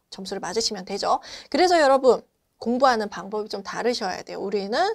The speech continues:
목표 점수를 얼마로 두느냐? 이 육십 점 이상, 그러니까 조금 불안하니까 칠십 점,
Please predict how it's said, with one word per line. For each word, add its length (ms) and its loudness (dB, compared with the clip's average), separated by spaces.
목표 360 -2
점수를 400 -2
얼마로 380 0
두느냐? 500 -2
이 160 -4
육십 340 -2
점 220 -2
이상, 380 -8
그러니까 160 -8
조금 260 -6
불안하니까 720 0
칠십 720 -2
점, 220 -2